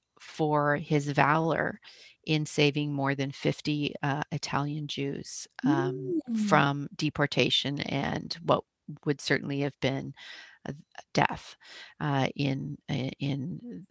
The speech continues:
Speaker 1: uh, the death camps, uh, in
Speaker 2: Mm-hmm.
Speaker 1: Poland. And so, so that was, that was fascinating.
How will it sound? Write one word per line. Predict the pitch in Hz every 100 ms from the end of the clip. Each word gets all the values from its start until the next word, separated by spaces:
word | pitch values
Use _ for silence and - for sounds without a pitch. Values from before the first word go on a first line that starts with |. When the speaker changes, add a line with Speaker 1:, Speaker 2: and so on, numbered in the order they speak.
| -
Speaker 1:
uh, | - 139
the | 139
death | 143 -
camps, | - - - - - -
uh, | 139 143 151 - 202 190 160
in | 147
Speaker 2:
Mm-hmm. |
Speaker 1:
Poland. | - 143 139 - - -
And | 180 175 175
so, | - - 190 180 175 170 175 160 170 - - - - - - - - _ _ _ _ _ -
so | - 202
that | 196 214 302 -
was, | 262 240 - - - - - - - - -
that | 196 202
was | 240
fascinating. | - 196 202 - 196 190 247